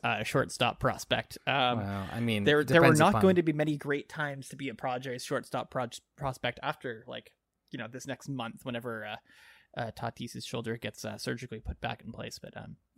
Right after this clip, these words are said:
Speaker 1: this is a great time if you are healthy. I think, uh, Abrams might. I don't think he's. I think
Speaker 2: That's
Speaker 1: he's not healthy.
Speaker 2: interesting.
Speaker 1: Yeah. Um,
Speaker 2: Uh, I, yeah, my point being, if, if you've got somebody who's really locked into a spot, um, and, I mean, are, are they?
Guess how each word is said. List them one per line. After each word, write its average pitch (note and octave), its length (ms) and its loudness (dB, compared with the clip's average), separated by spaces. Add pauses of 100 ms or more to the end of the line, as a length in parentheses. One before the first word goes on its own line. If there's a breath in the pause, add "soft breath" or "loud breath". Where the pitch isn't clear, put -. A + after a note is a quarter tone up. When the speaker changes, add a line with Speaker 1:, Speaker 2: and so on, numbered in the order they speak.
(100)
Speaker 1:
this - 160 -4
is F3 80 -6
a A#2 40 -6
great - 220 -8
time A#2+ 180 -4
if - 60 -12
you A2+ 80 -4
are E3 100 2
healthy. - 400 -12
I - 40 -6
think, D3 240 -8
uh, G#2 200 -10
Abrams A#2 640 -8 (160)
might. A2 200 -8 (440)
I C#3 60 -12
don't E3+ 120 -10
think - 140 -14
he's. C#3 120 -6
I - 80 0
think E3 120 4
Speaker 2:
That's - 140 -6
Speaker 1:
he's D#3 140 4
not A#2+ 180 6
healthy. - 220 -2
Speaker 2:
interesting. - 220 -8
Speaker 1:
Yeah. - 60 -10 (400 loud breath)
Um, C3 260 4
Speaker 2:
Uh, G#2+ 360 6 (160)
I, D#3+ 100 10
yeah, E3 280 6
my C#3 160 10
point B2 600 4
being, A2 500 4
if, A2+ 160 2
if A#2 220 -2
you've C3 140 4
got B2 200 6
somebody A#2 380 4
who's A2 180 0
really A2 280 4
locked G#2 320 4
into G#2 240 -2
a F#2+ 60 -4
spot, G2+ 480 0 (180)
um, G2+ 420 -4
and, A#2 320 0
I C#3 160 2
mean, C#3 140 4
are, B2+ 200 6
are A#2 120 2
they? A#2+ 260 4